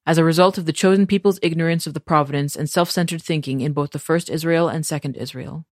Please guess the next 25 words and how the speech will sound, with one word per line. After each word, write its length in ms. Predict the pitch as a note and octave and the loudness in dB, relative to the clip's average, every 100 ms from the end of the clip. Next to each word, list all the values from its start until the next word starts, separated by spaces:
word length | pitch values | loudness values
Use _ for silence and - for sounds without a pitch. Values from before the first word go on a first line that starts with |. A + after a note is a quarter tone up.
| _ _ _ | _ _ _
The 80 | - | -6
faithful 440 | D3+ F#3+ F#3 - G3 | 2 4 4 0 0
believed 420 | F3 E3+ E3+ - | 2 2 2 0
that 100 | D#3+ | -2
the 80 | D#3 | 0
Messiah 420 | D3+ - E3 E3+ | -2 2 4 4
would 180 | D#3+ - | 0 -2
come 140 | F3+ | 0
on 120 | E3+ | 0
the 60 | D#3+ | -2
clouds, 600 | - C#3+ B2+ D3 - - _ _ _ | -2 -4 -2 -8 -16 -20 _ _ _
but 100 | E3+ | 2
he 60 | |
appeared 340 | F3 F3 G3+ F#3 | 2 4 4 4
before 320 | G3 F3 E3+ | 0 2 2
them 160 | E3 E3 | 2 0
as 80 | |
a 60 | D#3+ | -2
man. 420 | D3 C#3 - F3 - _ _ _ _ _ _ _ | -2 -4 -6 -10 -14 _ _ _ _ _ _ _
Therefore, 340 | F3 E3+ F#3 | 2 4 2
they 120 | F#3 E3+ | 4 2
did 160 | E3 | 2
not 200 | E3+ E3+ | 2 2
believe 300 | F3 E3+ E3 | 0 0 -2
him. 260 | - C#3+ | -4 -8